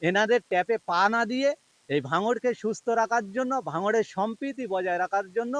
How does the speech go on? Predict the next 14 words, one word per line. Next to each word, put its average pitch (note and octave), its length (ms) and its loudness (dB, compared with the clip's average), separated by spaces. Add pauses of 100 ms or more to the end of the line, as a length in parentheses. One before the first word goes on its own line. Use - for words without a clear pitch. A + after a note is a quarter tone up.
(380)
ভাঙড়ের G3+ 440 2
মান G#3 260 2
উন্নয়ন A#3+ 460 -2
বাড়ানোর G#3+ 480 2
জন্য C4 280 0
এবং G3 300 -2
ভাঙড়ের G3 400 0
ভ্রাতৃত্ব E3+ 560 -6
বজায় F#3+ 360 0
রাখার G3 240 -2
জন্য A#3 240 -4 (440)
ভাঙড়ের E3+ 420 -2
মানুষকে G#3+ 460 -4
বলবো, A#3+ 320 0